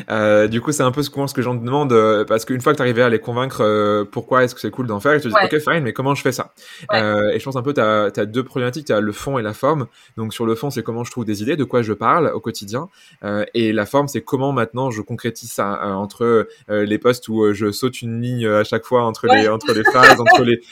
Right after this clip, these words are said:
Speaker 1: les posts en escalade ou en cascade, je sais pas comment on appelle ça, où tu fais, euh, une petite ligne, un truc, enfin, de plus en plus gros, entre les carousels, entre les images, des
Speaker 2: Ouais.
Speaker 1: vidéos, et cetera, les gens peut-être se, se sentir perdus.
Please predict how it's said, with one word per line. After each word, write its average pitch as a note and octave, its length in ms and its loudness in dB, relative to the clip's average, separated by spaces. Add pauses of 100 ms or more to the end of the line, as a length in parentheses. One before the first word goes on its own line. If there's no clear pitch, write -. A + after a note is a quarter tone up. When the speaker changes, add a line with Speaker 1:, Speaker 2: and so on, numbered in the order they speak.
(140)
Speaker 1:
les B2 100 0
posts C3 260 2
en A#2+ 140 2
escalade C3+ 540 4
ou B2 80 4
en B2+ 100 2
cascade, C3 400 4
je - 60 -10
sais - 20 -12
pas C3+ 80 0
comment C3 160 0
on A#2+ 60 4
appelle B2 180 0
ça, C3+ 180 6
où C3 60 6
tu - 140 -10
fais, C#3 80 -2
euh, B2+ 280 6
une B2+ 120 -8
petite - 240 -16
ligne, D3 120 -6
un C3+ 80 -4
truc, D3 300 -10
enfin, C3 80 -4
de B2+ 80 -2
plus C#3 160 -8
en C#3 80 -2
plus C3+ 180 -8
gros, C#3 280 2 (240)
entre B2 200 -4
les B2+ 120 0
carousels, C3+ 240 2 (440)
entre B2 260 -4
les A#2+ 200 -4
images, D3+ 280 -2
des - 60 -2
Speaker 2:
Ouais. F#3 80 2
Speaker 1:
vidéos, C3+ 180 0
et - 20 -4
cetera, C#3 240 0
les B2+ 60 0
gens B2 100 -4
peut-être B2 160 -6
se, - 100 -16 (120)
se - 120 -20
sentir A2+ 280 -14
perdus. B2+ 380 -4